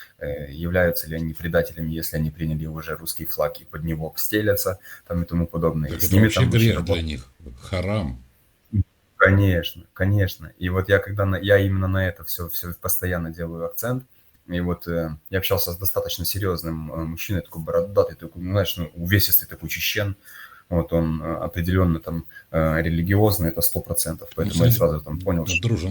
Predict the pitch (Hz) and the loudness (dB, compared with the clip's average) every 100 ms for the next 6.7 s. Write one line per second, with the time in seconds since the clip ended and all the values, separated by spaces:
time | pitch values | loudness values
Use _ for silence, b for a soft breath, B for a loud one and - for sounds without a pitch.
0 | 87 98 101 120 113 101 87 110 107 98 | -4 -4 -2 0 0 -2 0 0 0 -2
1 | 95 110 - - - 107 - 90 - 104 | -6 -6 -6 -10 -4 -6 -4 -8 -6 -4
2 | 95 71 90 87 78 - 85 78 78 90 | -4 -6 -6 -6 -8 -10 -10 -8 -6 -6
3 | 95 98 92 - 104 92 71 67 - 78 | -6 -6 -8 -6 -6 -4 -6 -8 -10 -8
4 | 73 73 73 76 90 101 98 87 80 73 | -8 -8 -8 -6 -4 -2 -2 -4 -6 -6
5 | 76 76 - 69 76 71 67 71 69 76 | -6 -8 -10 -12 -10 -10 -10 -10 -10 -10
6 | 64 - 73 - - 71 | -12 -12 -10 -10 -12 -12